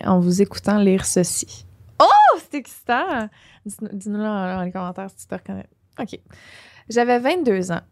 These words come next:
et j'étais en relation depuis huit ans avec la même fille. J'avais donc évidemment rien connu d'autre. Cette fille était une vraie perle. On était fous l'un de l'autre. Ok, c'est un gars.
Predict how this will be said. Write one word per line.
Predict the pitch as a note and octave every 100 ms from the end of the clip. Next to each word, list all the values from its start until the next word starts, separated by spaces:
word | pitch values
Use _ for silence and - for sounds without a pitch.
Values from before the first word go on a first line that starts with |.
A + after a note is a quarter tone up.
| _ _ - A3
et |
j'étais | G#3 G#3 B3
en | B3
relation | A3+ G3+ B3+ B3+
depuis | G#3 - G3
huit | F#3+ G3+ A#3+
ans |
avec | B3+ G3 F#3
la | F3+
même | F3 F3
fille. | F3 - - - - - - -
J'avais | G3+ F#3 F#3
donc | G3+ G#3
évidemment | G3+ F3+ F#3 F3 F3+ G3+
rien | G3+ G#3+ G#3+
connu | G3 E3+
d'autre. | D#3+ - - - - - _ - - - - _ _
Cette | - G3+ -
fille | B3
était | A#3+ G#3
une | G3
vraie | F#3+ F3+
perle. | - - - -
On | F#3+
était | F#3 F#3 F#3
fous | - - A#3
l'un | G3+ F3+
de | F3
l'autre. | - - - - - - _ _ - _ _ _ _ - _ _ _ _ _ _ _ _ _ A3+
Ok, |
c'est | A#3+ -
un | G3
gars. | G3